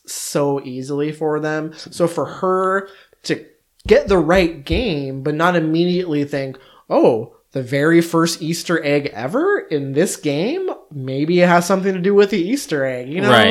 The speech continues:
Speaker 2: it's
Speaker 1: Like,
Speaker 2: all too convenient. And
Speaker 1: because as soon as it, as soon as he beats the game, she realizes, "Oh, right, Easter egg." And she, like, you
Speaker 2: Right,
Speaker 1: know?
Speaker 2: she should have been smart enough to know the real,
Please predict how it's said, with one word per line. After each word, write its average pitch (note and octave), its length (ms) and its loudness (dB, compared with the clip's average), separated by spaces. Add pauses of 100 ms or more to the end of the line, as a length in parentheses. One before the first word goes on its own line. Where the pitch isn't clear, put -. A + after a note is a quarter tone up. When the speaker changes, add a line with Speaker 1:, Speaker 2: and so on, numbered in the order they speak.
Speaker 2:
it's - 60 2
Speaker 1:
Like, - 80 2
Speaker 2:
all A#2 180 4 (140)
too A#2 180 -2
convenient. F2 640 -2
And F2+ 100 0
Speaker 1:
because G3 420 2 (260)
as D3 120 -6
soon F#3 320 0
as F3 140 0
it, D3 240 0
as D3 200 -4
soon E3+ 200 0
as E3+ 120 0
he D#3 100 -2
beats D#3 300 -6
the C#3 100 -8
game, D3 360 -6
she D3+ 160 -4
realizes, C3+ 520 -4 (140)
"Oh, C3+ 400 0 (340)
right, C3+ 360 0 (220)
Easter E3 400 -4
egg." G#2 300 -16
And C#3+ 140 -6
she, D3+ 260 -4
like, F3+ 320 -6
you A#3 60 -2
Speaker 2:
Right, G#3+ 100 6
Speaker 1:
know? G#3+ 80 4
Speaker 2:
she D3 160 4
should C#3 160 4
have A#2+ 60 0
been A2+ 180 2
smart G2+ 300 0
enough F#2 420 -4 (100)
to G#2+ 100 -4
know F#2 200 0
the E2+ 120 -8
real, D#2+ 420 -4